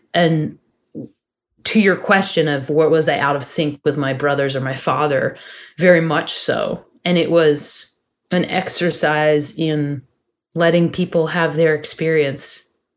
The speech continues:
because I could see their grief and their,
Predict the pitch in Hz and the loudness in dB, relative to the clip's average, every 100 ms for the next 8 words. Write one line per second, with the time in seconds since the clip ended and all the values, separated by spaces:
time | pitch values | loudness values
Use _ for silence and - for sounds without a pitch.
0 | _ _ _ _ _ _ _ 165 - 170 | _ _ _ _ _ _ _ -10 -4 -2
1 | 151 151 151 185 139 - - 190 165 139 | 0 0 0 -2 -2 -6 -2 2 2 0
2 | 131 - _ _ - 151 135 165 160 147 | -4 -12 _ _ -2 -2 0 -2 -2 -2
3 | 147 135 139 139 135 131 - | -4 -4 -4 -4 -4 -6 -8